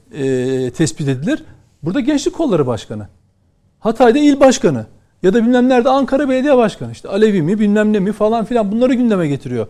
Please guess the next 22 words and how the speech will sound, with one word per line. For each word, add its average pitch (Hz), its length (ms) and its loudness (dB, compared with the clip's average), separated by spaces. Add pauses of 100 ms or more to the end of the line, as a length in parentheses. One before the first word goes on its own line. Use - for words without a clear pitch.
(280)
Bunlar 240 200 4
ayıp 214 220 2
şeyler. 113 340 -4 (800)
K-, - 100 -18 (800)
burada 202 260 2
görev 233 540 4
şöyle, 139 340 2
yani, 156 260 0 (460)
e, - 20 -8 (680)
isteyebilir, 220 560 2
bakın, 160 280 0 (420)
olacaksa 180 440 -2
da 247 60 -4
olsun, 208 260 -2
kimseyi 202 340 -6
ilgilendirmez. 202 540 -2 (340)
İmamoğlu'nu 196 580 2
istiyorsanız 226 720 0 (240)
bunu 262 160 2
açıktan 202 420 0
kamuoyuna 247 400 4
söylersiniz. 151 680 0